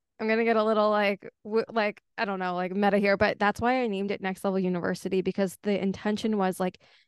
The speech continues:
you're constantly going to be striving to get to that next level. So when you came into Next Level University for that first time, you know, you were where you were, and we went through the whole process. We, we shed the layers, we, you know, did all of this stuff.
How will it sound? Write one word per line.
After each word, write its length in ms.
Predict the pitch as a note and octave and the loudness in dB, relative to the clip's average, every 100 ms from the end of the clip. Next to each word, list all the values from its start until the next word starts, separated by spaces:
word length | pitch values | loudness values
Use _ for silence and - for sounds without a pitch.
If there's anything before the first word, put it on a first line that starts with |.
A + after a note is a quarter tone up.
| _ | _
you're 120 | - G#3 | 0 0
constantly 640 | - A3 G#3+ B3 - A#3+ | 2 2 2 -2 -4 -2
going 260 | G#3+ G3+ G3+ | 0 0 0
to 80 | G3+ | -4
be 80 | |
striving 460 | G3+ - F3 F#3 F3+ | -4 -2 0 0 -2
to 160 | - F#3+ | -4 -2
get 180 | F3+ | -2
to 120 | - F#3 | -4 -6
that 180 | F3 | -6
next 240 | E3 E3+ - | -6 -12 -6
level. 420 | E3+ - - - - - - | -6 -6 -10 -10 -14 -20 -18
So 200 | - G#3+ | 0 2
when 200 | G3+ G3+ | 4 2
you 140 | G#3 | 2
came 240 | - A3 G#3+ | 0 -2 0
into 220 | G3+ A#3 | -2 -2
Next 240 | G3+ F#3 | -4 -4
Level 160 | G3 F#3+ | -4 -2
University 560 | F#3 F#3 F#3 - F#3 | -2 -2 -4 -2 -4
for 160 | F3+ G3 | -2 -2
that 180 | F3 F#3 | -2 0
first 260 | G#3 G3+ | 0 0
time, 320 | - F#3+ F#3 - _ _ _ _ _ _ _ | -2 0 -2 -6 _ _ _ _ _ _ _
you 100 | G#3 | 4
know, 80 | F#3+ | 4
you 180 | G3 | 4
were 260 | F#3 G3 G3+ | 4 4 4
where 100 | G3 | 2
you 200 | F#3+ F3+ | 0 0
were, 220 | F#3 G3+ | 0 0
and 180 | F3 G3 | 0 -4
we 220 | F#3+ F3+ - - - - | -6 -6 -10 -20 -20 -4
went 240 | G3+ G#3 | -2 0
through 120 | G#3+ | 2
the 80 | G#3 | 4
whole 120 | G#3+ | 2
process. 540 | G#3+ A#3 A3 G3+ F#3 - | 4 2 2 -2 -4 -8
We, 540 | G3+ F#3+ F#3 - F#3+ | -12 -12 -18 -14 -6
we 100 | G3 | 0
shed 280 | G3+ - A3+ | 2 4 4
the 100 | A3+ | 4
layers, 560 | A3 A3+ G#3+ G3+ G3 - | 0 0 0 -2 -4 -8
we, 320 | G3+ G3+ G3 - - - _ _ _ | -8 -6 -6 -10 -20 -20 _ _ _
you 200 | B3 A3+ | 2 6
know, 140 | G#3+ | 6
did 240 | G3+ A#3+ A#3 | 8 8 8
all 220 | A#3 A3 | 6 4
of 120 | G3 | 2
this 160 | G3 - | 0 -2
stuff. 560 | - B3 A#3+ G#3 - | -2 2 4 4 0